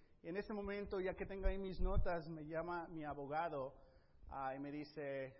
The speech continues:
"Ha contestado inmigración. Y han reabierto, han reabierto tu caso", es decir, mi caso estaba cerrado, queríamos que lo abi-, abrieran. "Y han decidido terminar tu orden de deportación.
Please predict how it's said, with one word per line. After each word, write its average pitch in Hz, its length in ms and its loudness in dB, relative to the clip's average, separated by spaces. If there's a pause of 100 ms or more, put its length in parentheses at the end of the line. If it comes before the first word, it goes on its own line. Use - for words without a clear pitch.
(680)
"Ha 156 100 -8
contestado 170 480 -4
inmigración. 143 580 -4 (2000)
Y 139 120 -6
han 156 160 0
reabierto, 165 840 -2
han 156 320 -2 (280)
reabierto 180 920 0 (220)
tu 165 120 -4
caso", 160 440 -2 (200)
es 147 120 -8
decir, 143 220 -10
mi 143 120 -6
caso 139 240 -4
estaba 151 280 0
cerrado, 139 460 -4
queríamos 143 420 -6
que 160 120 -8
lo 127 100 -6
abi-, 127 320 -10
abrieran. 123 500 -10 (800)
"Y 147 120 -6
han 151 120 -2
decidido 170 480 -2 (160)
terminar 156 880 -2 (380)
tu 147 120 -2
orden 160 420 0
de 143 100 -2
deportación. 135 840 -4